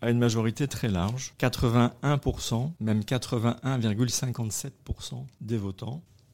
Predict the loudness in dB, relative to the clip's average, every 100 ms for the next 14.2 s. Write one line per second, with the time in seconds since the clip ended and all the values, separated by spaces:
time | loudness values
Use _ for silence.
0 | -20 0 0 2 2 2 0 -4 -4 -6
1 | -4 -4 -4 -6 -4 -2 2 4 2 2
2 | -2 -4 -6 -12 -8 -4 -2 8 8 8
3 | -6 -2 0 0 -2 -14 -8 -6 -6 -8
4 | -10 -8 -6 -8 -10 -10 -6 -6 -6 -6
5 | -2 0 0 0 -2 -2 -2 -4 -2 -2
6 | -6 -4 -4 -4 -8 -10 -2 -2 0 -2
7 | 0 0 -2 -4 -8 -6 -2 0 2 2
8 | 0 -2 -2 -2 0 -2 -4 -14 -14 -6
9 | 0 2 2 0 -2 -4 -2 -2 0 0
10 | 0 -2 2 4 6 6 4 4 2 0
11 | -2 -2 -2 -4 -4 -6 -8 -4 0 2
12 | 2 0 -4 -6 0 0 2 0 -2 -4
13 | -4 -4 -4 -4 -2 -2 0 -2 -2 -2
14 | -2